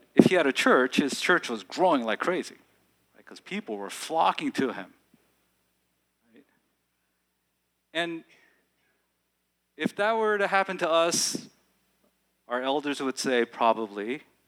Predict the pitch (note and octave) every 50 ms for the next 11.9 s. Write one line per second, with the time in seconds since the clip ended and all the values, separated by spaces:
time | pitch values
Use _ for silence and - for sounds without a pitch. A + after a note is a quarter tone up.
0 | _ _ _ _ _ G#2 G2+ G#2 G#2 G#2 G2+ G2 - - G#2 - - - F#2+ F#2+
1 | F#2 G2 G2 G#2+ D#3 F#3+ - - - - _ _ _ - G#2+ G#2+ G#2+ - _ _
2 | _ _ _ - D#3+ G#3+ B3 D3+ G#2+ - - - _ _ _ _ _ _ _ _
3 | - B2+ - - - - C#3 D3 C#3 C3+ B2+ C#3+ B2 C3 B2 - - C3 G#2 F#2
4 | - - - - - _ _ _ _ _ _ _ _ _ _ _ _ _ - -
5 | - G2 A#2+ D#3 - _ _ _ _ _ _ _ A#2 A2 - B2+ A#2+ C3+ C3+ -
6 | C3+ C3+ C3 C3 B2 - C#3+ D#3+ F3 C#3 A#2+ A#2+ C#3 D3 - - A#2 A2 C3+ E3
7 | - - - G2 G2 G2+ A#2+ C#3+ D#3+ E3+ F3 F3 F3+ F#3+ F#3+ - - F3+ F#3 -
8 | F#3+ - - F3 F3+ F3 E3+ D3+ A#2 G#2 A#2 B2 B2+ C3 C3 C#3 C#3 C3 B2 C3+
9 | C3+ C3 C3+ C3+ B2+ A#2+ C3+ B2+ B2+ C3+ C3 - C#3 D3 C#3+ C#3+ C3+ - - C#3
10 | C3 C3+ B2+ C#3 C#3+ C3 A#2+ G#2 G2 F#2+ F2+ - B2 A2+ A2 A2 - B2 A2 A2
11 | A2+ A2+ A#2+ B2 A#2+ A#2+ A#2+ B2 B2 C3+ C3 C3+ B2+ B2 B2 C3 B2+ B2+